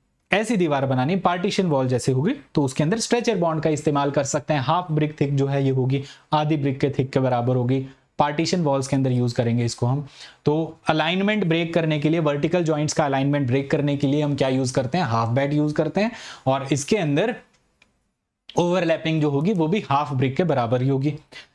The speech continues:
हेडर बॉन्ड की अगर हम बात करें तो हेडर के अंदर अब सारी हेडर हेडर रहेंगे, सारी ब्रिक्स ऐसे ही रखी जाएंगी एक के ऊपर एक ऐसे। तो जब सारे फ्रंट में आपको इस तरफ सारे हेडर ही दिखेंगे, उस तरफ जाएंगे तो भी हेडर दिखेंगे, अब इनके अंदर यहाँ पे ये जो अलाइनमेंट ब्रेक करना है, वर्टिकल जॉइंट्स ऐसे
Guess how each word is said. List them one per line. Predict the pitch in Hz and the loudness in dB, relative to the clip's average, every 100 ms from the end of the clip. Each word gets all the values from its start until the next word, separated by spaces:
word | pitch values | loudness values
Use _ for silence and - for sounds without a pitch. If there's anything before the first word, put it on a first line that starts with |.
| - | -4
हेडर | 180 240 240 | -2 0 0
बॉन्ड | 208 202 | 0 0
की | 185 | 0
अगर | 190 196 | 0 0
हम | 185 | 2
बात | 165 156 | 0 0
करें | 180 208 | 0 0
तो | 220 | 0
हेडर | 135 143 185 | 0 0 0
के | 190 | 0
अंदर | 180 180 | 0 0
अब | 180 | -2
सारी | - 170 196 | -2 0 0
हेडर | 156 151 180 | 0 0 0
हेडर | 156 147 | 0 0
रहेंगे, | 131 120 127 127 _ | 0 2 0 -4 _
सारी | - 214 226 202 | -2 0 2 0
ब्रिक्स | 190 175 - | 0 -2 0
ऐसे | 185 180 | 0 2
ही | 196 | 0
रखी | 175 156 165 | 0 0 0
जाएंगी | 143 143 139 | 2 2 0
एक | 139 135 | 0 0
के | |
ऊपर | 135 135 127 | 0 0 0
एक | 123 | 0
ऐसे। | 123 - 127 - - - _ | -2 0 -2 -4 -18 -20 _
तो | 165 | 0
जब | 175 175 | 0 0
सारे | - 165 196 233 | -2 0 0 -2
फ्रंट | - 185 202 | 0 0 2
में | 196 202 | 2 0
आपको | 185 196 | 0 0
इस | 196 | 2
तरफ | 196 196 | 0 0
सारे | - 170 185 | 0 0 2
हेडर | 135 131 170 | 2 2 2
ही | |
दिखेंगे, | 170 165 170 175 | 0 0 0 2
उस | 160 170 | 2 0
तरफ | 165 | 2
जाएंगे | 156 160 160 | 2 2 0
तो | 156 | 0
भी | 143 156 | 0 0
हेडर | 151 151 | 0 0
दिखेंगे, | 147 147 151 156 156 - _ 170 | 0 0 0 -2 -4 -14 _ -2
अब | 165 - | -2 0
इनके | 190 196 247 | 0 2 0
अंदर | 202 202 | 0 0
यहाँ | 185 151 160 | 0 0 0
पे | 165 | 0
ये | 202 202 | 0 0
जो | 208 | 0
अलाइनमेंट | 160 160 175 190 208 156 | 0 0 0 0 0 0
ब्रेक | 165 165 | 0 0
करना | 160 151 165 | -2 0 0
है, | 135 | 0
वर्टिकल | 139 147 165 175 | 0 0 0 0
जॉइंट्स | 151 156 165 156 | 0 0 -2 -2
ऐसे | 143 | -2